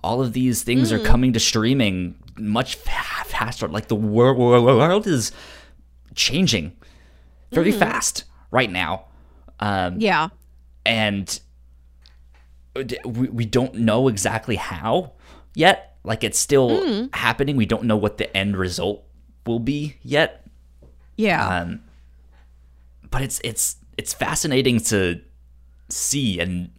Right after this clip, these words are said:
Speaker 1: think about in that way.
Speaker 2: Mm.
Speaker 1: 'Cause I, I, I think back, the last moment for that f-, for me was nine eleven.
Speaker 2: Mm-hmm.
Speaker 1: Of just, like, I, I knew exactly where I was.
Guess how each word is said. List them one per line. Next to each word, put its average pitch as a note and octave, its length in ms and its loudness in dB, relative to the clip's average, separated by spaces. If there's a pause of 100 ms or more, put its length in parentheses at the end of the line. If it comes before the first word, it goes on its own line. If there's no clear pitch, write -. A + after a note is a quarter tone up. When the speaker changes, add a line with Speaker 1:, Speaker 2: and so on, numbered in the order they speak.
(180)
Speaker 1:
think B2+ 180 2
about - 340 -4 (440)
in F2 240 -8
that - 220 0
way. F4+ 180 -2
Speaker 2:
Mm. G#3+ 240 -4
Speaker 1:
'Cause - 180 -6
I, - 240 0
I, B2 280 2 (100)
I F#2+ 100 -2
think D3+ 220 -4
back, A2 300 0 (380)
the A#2 120 2
last A2 560 0
moment B2+ 400 0 (760)
for - 180 -8
that F#2+ 380 0 (1040)
f-, - 60 -20
for - 580 2
me F2 460 -2 (260)
was F#2+ 380 0
nine F#2 320 2
eleven. A#2 500 4 (1000)
Speaker 2:
Mm-hmm. G3+ 440 -2 (480)
Speaker 1:
Of - 120 -10
just, - 200 -8
like, G#2+ 160 -4
I, G#2+ 340 -2
I G#2 180 2
knew B2+ 220 2
exactly B2 500 0
where C3 160 2
I C3+ 80 6
was. C3+ 420 4